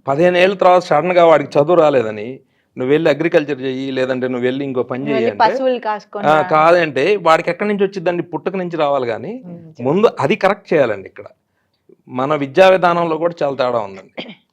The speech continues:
Speaker 1: ఇంతకుముందు ఎలిమెంటరీ స్కూల్స్, క-, గవర్నమెంట్ స్కూల్స్ ఉండేవి. ప్రైవేట్ సెక్టార్‌లో ఉండే కాలేజీలు కానీ స్కూల్స్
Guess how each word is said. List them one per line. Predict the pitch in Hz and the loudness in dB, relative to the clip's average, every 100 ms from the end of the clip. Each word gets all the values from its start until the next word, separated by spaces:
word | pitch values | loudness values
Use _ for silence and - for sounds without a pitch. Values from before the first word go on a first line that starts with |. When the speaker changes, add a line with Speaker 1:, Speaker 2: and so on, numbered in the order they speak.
| - | -12
Speaker 1:
ఇంతకుముందు | 127 139 147 160 180 175 160 170 165 | -8 -6 -4 -4 -2 -2 -2 -2 -4
ఎలిమెంటరీ | 127 139 165 160 160 | -4 -4 -4 -4 -8
స్కూల్స్, | - 131 120 110 107 - _ _ _ _ _ _ _ | -6 -8 -8 -12 -16 -18 _ _ _ _ _ _ _
క-, | 135 120 117 107 | -2 -2 -4 -2
గవర్నమెంట్ | 123 156 160 156 139 131 120 117 | 0 0 -2 -4 -4 -4 -6 -8
స్కూల్స్ | - 131 127 | -10 -10 -10
ఉండేవి. | 110 95 - _ _ _ _ 139 | -12 -14 -16 _ _ _ _ 0
ప్రైవేట్ | 151 175 190 196 | 4 4 4 2
సెక్టార్‌లో | 175 170 175 170 160 160 | 0 -2 0 2 2 0
ఉండే | 151 147 | 0 -6
కాలేజీలు | 147 139 147 147 143 139 | -2 -2 0 -4 -6 -8
కానీ | 135 160 | -10 -12
స్కూల్స్ | - 139 139 | -8 -8 -6